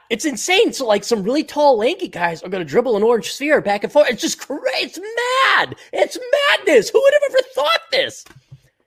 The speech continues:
"Oh, no, hang on, Clary. No, tell me there's more. Yeah, get this. They're gonna try and throw it through a red ring.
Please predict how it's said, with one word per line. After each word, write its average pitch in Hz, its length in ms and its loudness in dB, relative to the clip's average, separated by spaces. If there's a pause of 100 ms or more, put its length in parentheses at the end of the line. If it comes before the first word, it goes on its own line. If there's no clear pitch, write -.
(320)
"Oh, 165 140 2
no, 196 160 6
hang 220 260 2
on, 226 220 2
Clary. 165 320 -2
No, 156 260 4
tell 160 200 -2
me 143 140 -2
there's 117 240 -8
more. 110 200 -6
Yeah, 120 300 -8
get 143 240 -12
this. 131 180 -4
They're 127 140 -14
gonna 139 180 -6
try 185 320 -12
and 196 140 -10
throw 190 240 -10
it - 120 -12
through 156 220 -4
a 123 140 -4
red 160 360 -6
ring. 135 460 -2